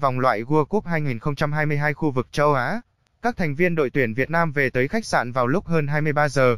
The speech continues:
giờ địa phương. Huấn luyện viên Park Hang-seo yêu cầu các cầu thủ nhanh chóng ăn nhẹ, nghỉ ngơi sớm để lấy lại sức lực. Tuy nhiên, sau trận thua đáng tiếc,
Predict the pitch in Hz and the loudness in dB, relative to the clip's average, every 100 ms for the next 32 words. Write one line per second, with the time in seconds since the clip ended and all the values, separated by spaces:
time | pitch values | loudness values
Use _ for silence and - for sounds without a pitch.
0 | - - 135 117 113 104 165 156 127 _ | -2 0 2 2 0 0 2 2 0 _
1 | _ _ - 185 220 143 180 170 175 226 | _ _ -2 2 2 2 2 0 2 0
2 | 196 185 170 202 208 185 165 139 123 226 | 2 0 0 2 2 2 4 4 4 -2
3 | 180 139 139 123 165 160 147 185 180 175 | 2 2 2 0 -2 -2 -2 0 0 0
4 | 120 - - 156 117 143 147 143 131 190 | -2 -6 -4 -2 0 0 0 2 2 2
5 | 190 113 117 139 180 110 - 208 156 135 | 0 2 0 0 0 -2 -4 -2 0 0
6 | _ _ 160 156 170 151 - - 160 139 | _ _ -4 0 2 2 -2 -2 -2 2
7 | 135 107 147 127 123 202 233 | -2 0 0 0 -2 0 0